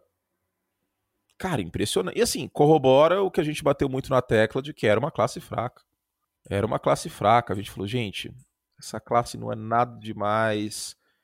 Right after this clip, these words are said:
Tem o problema de que, é, ano que vem a classe é bem mais forte.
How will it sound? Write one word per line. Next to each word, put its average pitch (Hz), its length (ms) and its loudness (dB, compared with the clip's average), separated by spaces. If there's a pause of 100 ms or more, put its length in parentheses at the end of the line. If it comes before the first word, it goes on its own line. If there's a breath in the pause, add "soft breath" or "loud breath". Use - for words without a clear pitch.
(340)
Tem 117 180 0
o 120 80 0
problema 113 540 2
de 101 100 -10
que, 104 920 -2 (160)
é, 98 320 2
ano 120 220 0
que - 100 -8
vem 107 240 -2
a 104 60 0
classe 107 300 0
é - 20 -6
bem 113 580 6
mais 104 220 -4
forte. 107 840 2